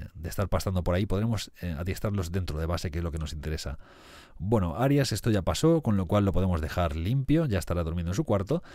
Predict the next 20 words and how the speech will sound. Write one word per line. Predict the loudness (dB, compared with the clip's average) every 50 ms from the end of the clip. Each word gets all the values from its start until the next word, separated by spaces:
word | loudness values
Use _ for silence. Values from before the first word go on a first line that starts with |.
| -20 -20 -14 -6
Electricidad | -2 -2 -2 -2 -2 -2 2 2 2 2
tenemos | 2 2 0 0 0 0
un | -2 -2 -2
montón, | -2 -2 -2 -2 -2 -2 -2 -2 -2 -2
es | -4 -6
que | -6
estamos | -6 -4 -4 -4 -4 -4
generando | -6 -6 -4 -4 -4 -4 -4 -4
muchísima, | -6 -6 -6 -6 -6 -4 -4 -2 -2 -2 0 0
la | 0 0
verdad, | 0 0 0 -2
estamos | -2 -2 -2 -4 -4
cargando | -4 -4 -4 -2 -2 -2 -2
baterías | -2 -2 -4 -4 -4 -4 -4 -6
sí | -8 -8 -6 -6 -4
o | -4
sí | -4 -4 -4 -4
todo | -4 -6 -6 -4
el | -4
rato. | -4 -4 -4 -4 -6